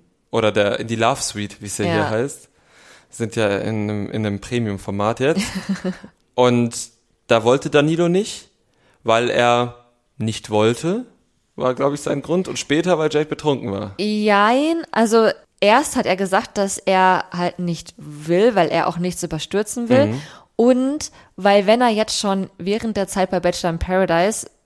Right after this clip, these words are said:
Speaker 2: mit ihr da bumsen
Speaker 1: Schnackshot.
Speaker 2: würde, um es mal auf den Punkt zu bringen, dann würde er dann sein Interesse verlieren.
Speaker 1: Uh,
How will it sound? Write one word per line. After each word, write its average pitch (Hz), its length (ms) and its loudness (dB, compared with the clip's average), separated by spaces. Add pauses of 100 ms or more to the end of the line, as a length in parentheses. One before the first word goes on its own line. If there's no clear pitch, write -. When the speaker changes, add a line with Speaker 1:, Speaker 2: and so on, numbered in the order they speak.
(340)
Speaker 2:
mit 180 240 -4
ihr 190 220 2
da 175 480 4 (960)
bumsen 233 220 2
Speaker 1:
Schnackshot. 220 200 0 (220)
Speaker 2:
würde, 214 240 4 (600)
um 180 180 -4
es 180 180 -4
mal 175 340 0
auf - 180 -6
den 180 100 -10
Punkt 185 260 -6
zu 196 100 -6
bringen, 202 280 -4 (360)
dann 190 200 0
würde 208 220 4
er 185 100 2
dann 190 180 0
sein 185 160 0
Interesse 180 640 -8
verlieren. 147 580 -10 (320)
Speaker 1:
Uh, 117 60 -6